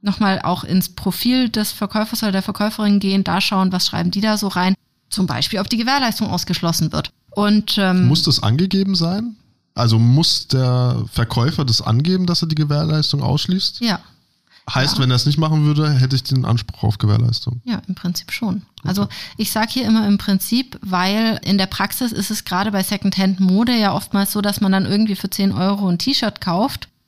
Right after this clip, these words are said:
Speaker 1: Und wenn dann Probleme auftauchen, dann gehen die meisten nicht vor Proze-, äh, vor, vor, vor ein Gericht oder leiten keinen Prozess ein. Und deswegen in der Theorie vom Gesetz her hat man dann Rechte. Wie weit man bereit ist zu gehen, um diese durchzusetzen, ist dann die zweite Frage.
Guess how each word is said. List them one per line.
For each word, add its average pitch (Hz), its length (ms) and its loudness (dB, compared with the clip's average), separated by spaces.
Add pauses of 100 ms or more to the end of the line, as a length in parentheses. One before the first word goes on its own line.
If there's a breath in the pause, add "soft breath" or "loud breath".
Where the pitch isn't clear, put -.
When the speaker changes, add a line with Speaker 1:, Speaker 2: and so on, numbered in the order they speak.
(140)
Speaker 1:
Und 196 460 2
wenn 196 200 2
dann 196 240 2
Probleme 208 520 0
auftauchen, 208 680 0
dann 196 160 4
gehen 208 180 2
die 202 120 4
meisten 196 340 0
nicht 196 160 2
vor 190 160 -2
Proze-, 190 480 -2
äh, - 80 -4
vor, 185 300 0
vor, 196 200 0
vor 214 160 0
ein 202 60 6
Gericht 202 380 -4
oder 185 320 0
leiten 180 480 -2
keinen 214 160 2
Prozess 208 340 -2
ein. 190 260 0
Und 151 200 2
deswegen 190 420 0 (280)
in 214 100 2
der 202 100 0
Theorie 220 500 2
vom 202 220 2
Gesetz 196 320 0
her 202 160 2
hat 202 160 -2
man 190 160 2
dann 180 160 2
Rechte. 208 480 -2
Wie 208 140 0
weit 196 240 -2
man 185 380 2
bereit 175 340 -2
ist 202 160 -4
zu 190 80 -4
gehen, 196 240 0
um 185 100 2
diese 185 240 0
durchzusetzen, 185 680 -2
ist - 200 -4
dann 185 100 2
die 175 120 -4
zweite - 260 -6
Frage. 180 380 -6